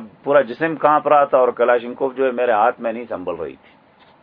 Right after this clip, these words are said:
تو امیر صاحب رحمہ اللہ نے فرمایا کہ تم سچ کہتے ہو، اور جو یہ کہتا ہے کہ میں جنگ میں ڈرتا نہیں ہوں،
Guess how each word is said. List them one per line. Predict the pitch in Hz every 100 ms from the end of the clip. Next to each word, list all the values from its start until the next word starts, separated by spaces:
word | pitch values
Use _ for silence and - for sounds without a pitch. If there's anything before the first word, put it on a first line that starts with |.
| _ _ _ _ _ _ _ _
تو | 110
امیر | 135 165
صاحب | 165 160 139
رحمہ | 139 139 135
اللہ | 135 143 151
نے | 139
فرمایا | 127 113 117 139 123 143 - _ _ _ _ _ _ -
کہ | -
تم | 151
سچ | 147 - 165 -
کہتے | 117 - 95
ہو، | 78 - _ _ _ _ _ _ _ _ _ _ _
اور | - 117
جو | 113 143
یہ | 160 196
کہتا | - 165 180 170
ہے | 165
کہ | 160
میں | 156
جنگ | 135 147
میں | 156 147
ڈرتا | 123 110 175
نہیں | 156 185 156
ہوں، | 143